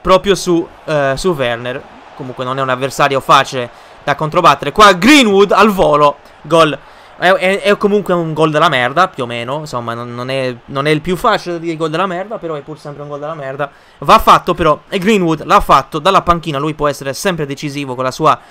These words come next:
velocità, con i suoi inserimenti, eh, nonostante... Insomma, insomma, lo può essere già dall'inizio delle partite, ma soprattutto a partita in corso contro difese stanche è un giocatore che veramente può distruggere chiunque. E qua il Leverkusen almeno fa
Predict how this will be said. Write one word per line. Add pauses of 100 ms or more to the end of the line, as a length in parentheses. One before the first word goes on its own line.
(180)
velocità,
con
i
suoi
inserimenti, (380)
eh,
nonostante... (340)
Insomma,
insomma,
lo
può
essere
già
dall'inizio
delle
partite,
ma
soprattutto
a
partita
in
corso
contro
difese
stanche (380)
è
un
giocatore (340)
che
veramente
può (140)
distruggere
chiunque.
E
qua
il
Leverkusen
almeno
fa